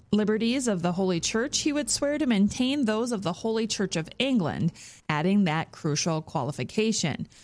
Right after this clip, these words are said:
not prey to his jurisdiction and dignity royal." Walter Ullman, a historian of medieval political thought, argued that these revisions anticipated the break with Rome.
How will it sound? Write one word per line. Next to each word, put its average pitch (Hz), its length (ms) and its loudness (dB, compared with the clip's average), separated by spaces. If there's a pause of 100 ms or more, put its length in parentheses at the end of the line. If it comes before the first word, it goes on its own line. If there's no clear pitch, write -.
(160)
not 190 440 2
prey 180 380 0
to 180 160 0
his 170 160 2
jurisdiction 180 880 0
and 240 160 2
dignity 151 540 0
royal." 165 600 0 (2250)
Walter 208 600 0
Ullman, 214 640 2
a 233 100 2
historian 196 640 0
of 165 80 0
medieval 156 460 0
political 151 460 -2
thought, 202 400 -2
argued 269 420 -2
that 196 180 -2
these 269 240 0
revisions 190 580 2
anticipated 185 760 0
the 160 80 2
break 151 300 -4
with - 180 -8
Rome. 196 540 0